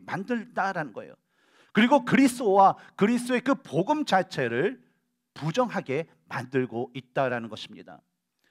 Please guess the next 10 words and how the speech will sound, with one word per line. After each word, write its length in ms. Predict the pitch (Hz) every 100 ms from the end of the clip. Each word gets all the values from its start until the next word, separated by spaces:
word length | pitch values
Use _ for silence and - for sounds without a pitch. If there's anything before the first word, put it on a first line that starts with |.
| _ _ -
왜 140 | 254
사탄은 380 | 262 277 302 302
오늘날에 460 | 185 226 302 294 226
있어서 480 | 202 165 202 170 - -
우리로 300 | 160 247 285
하여금 460 | 262 285 277 262 262
하나님을 520 | 247 269 285 254 262
부정할 540 | 254 165 233 285 285 269
수 240 | - 269
있는 380 | 220 247 220